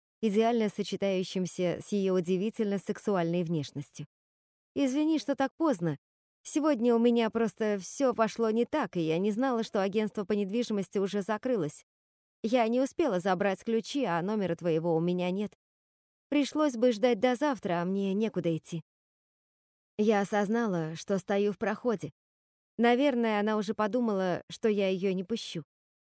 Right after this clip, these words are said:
В ужасе я отошла в сторону и пробормотала что-то о том, чтобы она поскорее входила. Тенсия споткнулась о коврик, уронила цветы и еле-еле удержалась на ногах.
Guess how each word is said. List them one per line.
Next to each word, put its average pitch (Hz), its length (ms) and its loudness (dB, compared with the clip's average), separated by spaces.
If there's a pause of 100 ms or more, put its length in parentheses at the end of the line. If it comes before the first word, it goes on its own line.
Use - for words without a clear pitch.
(380)
В 220 140 0
ужасе 214 400 0
я 196 180 0
отошла 180 400 -2
в 170 60 -10
сторону 214 480 -2 (360)
и 220 80 -4
пробормотала 208 760 0
что-то 196 340 -4
о 196 60 -2
том, 233 260 -2
чтобы 196 520 -2
она 196 240 -2
поскорее 202 440 -2
входила. 170 500 -6 (800)
Тенсия 254 420 2
споткнулась 190 640 -2
о 190 80 -2
коврик, 240 460 -2 (400)
уронила 202 480 2
цветы 233 480 -2
и 190 340 0
еле-еле 202 600 0
удержалась 180 640 -2
на 175 100 -2
ногах. 175 400 -4